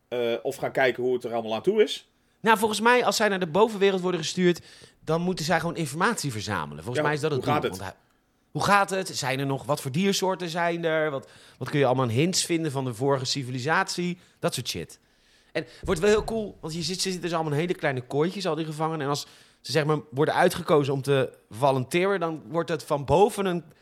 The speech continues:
Speaker 2: een kabel komt er om iemand op te tillen. Ook wel een
Speaker 1: Ja.
Speaker 2: soort van, dan ben je echt wel een soort van legkip of zo.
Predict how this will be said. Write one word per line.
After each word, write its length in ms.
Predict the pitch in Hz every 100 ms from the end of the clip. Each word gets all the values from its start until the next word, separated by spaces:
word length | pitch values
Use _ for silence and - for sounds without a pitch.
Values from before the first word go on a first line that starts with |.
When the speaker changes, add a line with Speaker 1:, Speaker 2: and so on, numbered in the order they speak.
| _ -
Speaker 2:
een 100 | 131
kabel 380 | 175 196 190 190
komt 260 | 180 170
er 180 | 190 226 - -
om 100 | -
iemand 200 | 180 170
op 120 | 190 190
te 120 | 135
tillen. 400 | 143 117 101 85 -
Ook 100 | 113
wel 80 | 139
een 60 |
Speaker 1:
Ja. 60 | -
Speaker 2:
soort 120 | 139
van, 260 | 139 135 - _ - -
dan 120 | 151
ben 120 | 165
je 80 | 170
echt 180 | 147 143
wel 80 |
een 60 | 143
soort 200 | 139 127
van 340 | 135 123 120 -
legkip 560 | 113 143 - - 90
of 100 | 82
zo. 300 | - 71 65